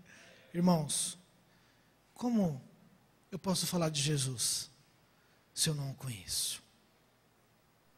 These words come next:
Como que eu vou frutificar se eu não ando com ele?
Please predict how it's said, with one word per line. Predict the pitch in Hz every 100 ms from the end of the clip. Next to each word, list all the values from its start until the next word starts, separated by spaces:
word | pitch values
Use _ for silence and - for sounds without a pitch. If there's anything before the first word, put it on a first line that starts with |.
| _ - - - - -
Como | 247 254
que | 233
eu |
vou | 220
frutificar | 214 233 - - 247 - 254 220 - - - - - - - - _ _ _ _ _ -
se | -
eu |
não | 196 190
ando | 180 156
com | - 135
ele? | 101